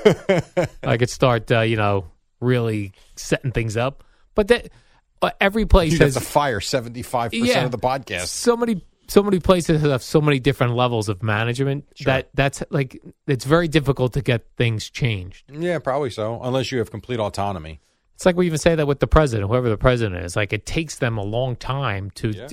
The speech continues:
Speaker 2: to change the slightest thing,
Speaker 1: Right.
Speaker 2: just because there's so many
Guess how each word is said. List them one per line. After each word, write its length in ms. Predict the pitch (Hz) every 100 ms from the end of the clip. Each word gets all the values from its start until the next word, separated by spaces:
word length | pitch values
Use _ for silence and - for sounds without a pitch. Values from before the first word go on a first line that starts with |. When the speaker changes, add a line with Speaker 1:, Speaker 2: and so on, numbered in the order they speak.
| -
Speaker 2:
to 120 | - 135
change 400 | - 135 127 -
the 100 | 104
slightest 720 | - - 143 165 151 120 -
thing, 300 | 98 90 90
Speaker 1:
Right. 260 | 104 87 -
Speaker 2:
just 280 | 131 - -
because 920 | 110 - - 160 151 120 110 - -
there's 180 | 120 -
so 180 | - 127
many 380 | 123 110 104